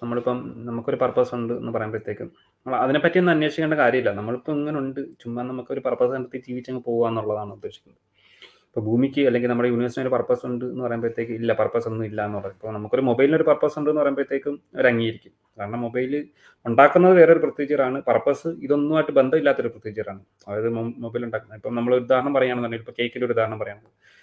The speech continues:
ഒരു കേക്ക് എങ്ങനെ ഉണ്ടായി എന്ന് നോക്കുമ്പോഴത്തേക്കും അതിന് രണ്ട് കാരണങ്ങളുണ്ടാവും. ഒരു എക്സ്ട്രിൻസിക് ഉണ്ട്, ഒരു ഇൻട്രിൻസിക് ഉണ്ട്. ഇൻട്രിൻസിക് എന്ന് പറയുമ്പം അതിന്റെ മെറ്റീരിയലുമായിട്ട്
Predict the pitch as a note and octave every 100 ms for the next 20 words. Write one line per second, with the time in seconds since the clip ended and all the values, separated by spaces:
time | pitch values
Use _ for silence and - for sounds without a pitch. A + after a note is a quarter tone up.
0 | _ _ B2+ A#2+ A#2 D3+ D#3 D3+ D3+ D#3
1 | D#3 D#3 C#3+ D3+ D3 D3 D#3 D3+ - -
2 | B2 C3+ D3 C3 C#3+ B2+ C3 B2+ G#2+ G2+
3 | G2 _ _ _ _ _ _ _ - B2
4 | A#2+ C#3+ C3+ C#3 D3+ D#3 E3+ E3+ D3 D3+
5 | D3+ D#3 C#3+ B2 G#2+ A2 A#2 A#2 C#3+ D#3
6 | E3 D#3+ F#3+ - C3 D#3+ F#3 E3+ - D3+
7 | D#3 D#3 D3+ F3